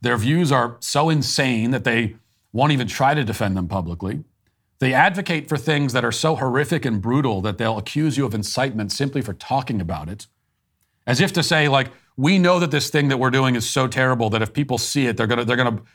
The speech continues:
they, they're just gonna instinctively react violently to it." They try to hide behind the shield of credentialism, hoping that you'll surrender your common sense and submit to their agenda based simply on their academic resumes.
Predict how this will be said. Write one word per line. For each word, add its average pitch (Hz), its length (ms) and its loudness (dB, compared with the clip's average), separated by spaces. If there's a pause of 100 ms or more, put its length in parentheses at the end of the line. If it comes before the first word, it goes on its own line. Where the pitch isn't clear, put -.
(140)
they, 127 260 -4
they're 139 140 2
just 135 140 -2
gonna 135 280 2
instinctively 139 600 0
react 123 320 0
violently 113 460 0
to 92 140 -6
it." - 100 -18 (1900)
They 131 100 2
try 202 180 4
to 170 60 4
hide 156 280 2
behind 139 260 2
the 113 40 0
shield 123 360 0
of 92 180 -2 (180)
credentialism, 113 640 -2 (760)
hoping 151 300 2
that 131 120 2
you'll 123 100 0
surrender 123 520 0
your 110 100 0
common 117 380 0
sense 107 360 -2
and 95 160 -2
submit 120 420 -2
to 113 100 -4
their 107 160 0
agenda 104 440 0
based 101 300 -4
simply 110 300 -2
on 98 120 0
their 95 120 -4
academic 92 500 -6
resumes. 101 560 -4